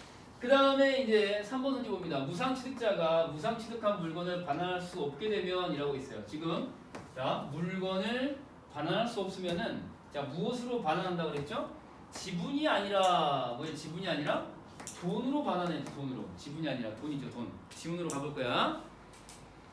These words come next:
자, 지분으로 가시면은, 자, 돈으로, 자, 마지막 문단에 바로 앞 문단이죠. 보면은,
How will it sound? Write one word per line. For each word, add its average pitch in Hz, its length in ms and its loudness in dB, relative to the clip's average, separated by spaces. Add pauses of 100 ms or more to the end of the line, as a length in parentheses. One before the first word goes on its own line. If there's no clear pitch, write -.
(2250)
자, 170 120 0
지분으로 262 400 2
가시면은, 208 840 2 (880)
자, 143 260 -2
돈으로, 208 840 2 (1080)
자, - 80 -8
마지막 233 380 2
문단에 220 360 2
바로 175 180 2
앞 156 160 4
문단이죠. 175 840 2 (220)
보면은, 214 680 0